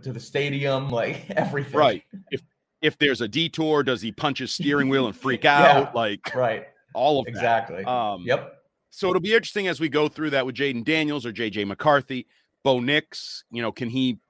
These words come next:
Speaker 2: inject positive life back into it? So, okay. One last thing before we move on to the next pick, I did wanna bring up, 'cause our friend Phil Perry over Next Pats did this. I think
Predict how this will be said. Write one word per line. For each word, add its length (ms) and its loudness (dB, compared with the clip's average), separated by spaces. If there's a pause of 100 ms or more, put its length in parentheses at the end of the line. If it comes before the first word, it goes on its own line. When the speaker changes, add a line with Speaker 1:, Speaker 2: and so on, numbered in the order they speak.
(120)
Speaker 2:
inject 440 -2
positive 460 0
life 320 2
back 260 2
into 280 -8
it? 160 -6
So, 340 -8 (300)
okay. 240 2 (240)
One 240 0
last 280 4
thing 200 0
before 240 -2
we 60 0
move 180 -2
on 140 0
to 80 -10
the 60 -6
next 280 -2
pick, 260 -4
I 100 -4
did 240 -6
wanna 220 -2
bring 240 -4
up, 200 0 (200)
'cause 140 -10
our 80 0
friend 260 -4
Phil 220 0
Perry 340 0
over 160 -2
Next 300 -6
Pats 340 -2
did 220 -8
this. 240 -6
I 80 -6
think 400 -6